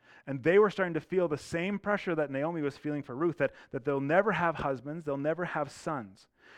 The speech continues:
And so they make a plan. They take things into their own hands. They get their dad drunk. They come to him in the night, and they sleep with him, and they get pregnant.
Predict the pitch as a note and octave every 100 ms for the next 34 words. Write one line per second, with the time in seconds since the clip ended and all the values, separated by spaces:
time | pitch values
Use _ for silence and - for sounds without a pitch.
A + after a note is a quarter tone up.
0 | - D3+ D3+ E3 D3 B2+ F#3+ A#3+ G3+ -
1 | D#3 - B2 B2+ C#3 F3+ - G3 - F3+
2 | D#3+ D3 D3+ G3 F3 D#3 B2+ A2 B2 G3+
3 | - _ _ - _ D3 C#3+ D#3 F3+ -
4 | F#3+ E3+ F#3 F3+ C#3+ D3 C#3+ G3 - -
5 | _ _ D3+ - F3 F#3 F#3+ F3+ G3 G3
6 | E3+ D3 D#3+ D#3+ E3 - - F#3+ F#3 D#3+
7 | D#3 E3 C#3+ C#3+ C#3+ C#3+ C3+ - E3 D3+
8 | A2+ G2+